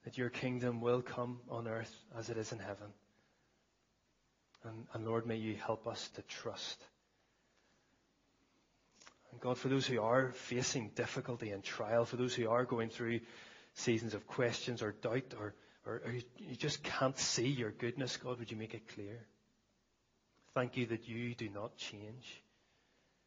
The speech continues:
that you are the same yesterday, today, and forever. And so as Daniel trusted in you, we want to trust in you. As Daniel sought you, we want to seek you. As Daniel was obedient to you, we want to be obedient to you.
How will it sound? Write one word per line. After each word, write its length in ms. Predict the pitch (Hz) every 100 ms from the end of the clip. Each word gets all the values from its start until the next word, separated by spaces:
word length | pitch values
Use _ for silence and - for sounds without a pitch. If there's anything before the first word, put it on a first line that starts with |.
| _ _ _ _ _ -
that 140 | 110
you 120 | 120
are 60 | 113
the 80 | 104
same 400 | - 120 120 113
yesterday, 400 | 113 117 123 113
today, 400 | - 113 110 117
and 160 | 117
forever. 560 | - 107 101 101 117 110 - _ _ _ _ _ _ _ _ _ _ _ _ _ _ _ _ _ _ -
And 80 | 101
so 180 | 117
as 140 | 104 104
Daniel 360 | 117 127 143
trusted 440 | 143 - 143 - 139
in 120 | 139
you, 220 | 143 143
we 140 | 120 113
want 180 | 101
to 60 | 95
trust 340 | - 101 -
in 60 | 107 101
you. 100 | 95 - _ _ _ _ _ _ -
As 80 | -
Daniel 320 | 120 135 131
sought 460 | - - 127 147
you, 240 | 147 139 131
we 100 | 120
want 220 | 110 101
to 40 | -
seek 360 | - 104 -
you. 80 | - - - _ _ _ _ _ _ 107
As 100 | 95
Daniel 320 | 120 127 120
was 160 | 123
obedient 480 | 117 104 131 135 127
to 140 | - 131
you, 160 | 123
we 100 | 120
want 200 | 110 107
to 80 | 113
be 140 | 110 104
obedient 440 | 107 104 107 107
to 140 | -
you. 80 | -